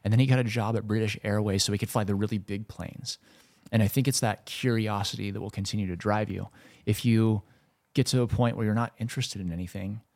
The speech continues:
and you're defined with just, like, your own personal status quo, again, you're dying. And it's, I think curiosity has always been my guide. And it, that was this, when I picked up a camera, you know, six or eight years ago, it was like,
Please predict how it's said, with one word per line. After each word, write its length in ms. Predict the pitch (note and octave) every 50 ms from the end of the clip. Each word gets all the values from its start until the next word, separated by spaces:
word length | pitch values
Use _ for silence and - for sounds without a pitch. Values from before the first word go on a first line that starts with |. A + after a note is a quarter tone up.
| _ _ _ _ _ _
and 200 | G#2+ G#2 F2+ F#2
you're 120 | G2 F#2+
defined 360 | F#2 F#2 - - G#2+ G#2 G#2+
with 100 | G2+ F#2+
just, 240 | - - F#2+ - -
like, 160 | G2 F#2 F#2 _ -
your 140 | G#2 G2 G2
own 180 | G2+ G2+ G2+
personal 420 | F#2+ - G#2+ G#2 - - - G2+ F#2+
status 360 | - - A2+ G2+ - A2 -
quo, 560 | _ - - B2+ B2+ A2+ A2 G2+ G2+ G2+ - _ _ _ _ _ _ _ _ _ _ _ _ _ _ _ _ _ _
again, 200 | G#2 - B2 C#3
you're 100 | C3 G#2+
dying. 440 | G#2+ A2+ C3 C#3+ A2 F2+ F#2 F#2 F#2 _ _ _ _ _ _ _ _
And 80 | A2
it's, 200 | A2 G#2 - - - _ _ _
I 80 | - G2+
think 160 | B2 B2+ B2+
curiosity 640 | - - A#2+ A2+ G#2+ G#2 G2 G2 F#2+ - A2 A2 G2+
has 100 | G2+ A2
always 220 | G#2 F#2 G2 G2
been 140 | - G2+ G2
my 160 | F#2 F2+ F2+
guide. 400 | - F2+ E2+ F2 E2+ E2+ - B2+ _ _ _
And 120 | - A#2 G#2+
it, 140 | A2 A#2
that 140 | A#2 A#2 A2
was 140 | A2 A2 -
this, 180 | A2 G2+ - - _
when 120 | - A#2+ G#2+
I 40 |
picked 200 | G2+ - - -
up 80 | - G2
a 40 | -
camera, 400 | - - A2+ A2 G#2+ G#2+ G#2 G2+
you 80 | G2+
know, 100 | G2+ G2+
six 260 | G#2 - - G#2+ - -
or 60 | A2
eight 140 | G#2 - -
years 200 | A#2 A2 A2+ A2+
ago, 260 | A#2 G#2+ G#2+ G#2 G2
it 40 | G#2
was 220 | G#2 G2+ G2+ A2
like, 320 | G#2+ F#2+ F2+ F#2+ - _